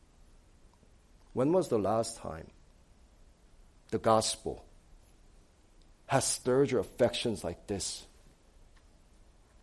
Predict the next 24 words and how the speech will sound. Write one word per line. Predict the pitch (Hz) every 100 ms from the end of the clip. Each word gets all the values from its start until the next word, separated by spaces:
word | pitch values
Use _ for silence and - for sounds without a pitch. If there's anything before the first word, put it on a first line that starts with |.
| - - - - - - - - - _ - - - - - - -
And | 147
I | 180 185
ask | 123 131 - -
that | 110 92 87 - - -
humbly | - 123 104 95
because | 101 107 107 95 - -
I'm | 123 123
guilty | 113 104 -
of | 98
this | 85 -
too. | - - - - - - - - - - - - - - - - - - - - - - - - - - - - - - - - - - -
When | 151 226
was | 220 -
the | 110
last | 104 123 139 -
time, | 107 95 85 - - - - - - - -
after | - 120 127
hearing | - 190 208 151
the |
gospel, | 101 92 73 - 120 147 - _ -
after | 117 - 113
reading | 90 98 131 202 208 156
about | 110 95 82
it | 131 -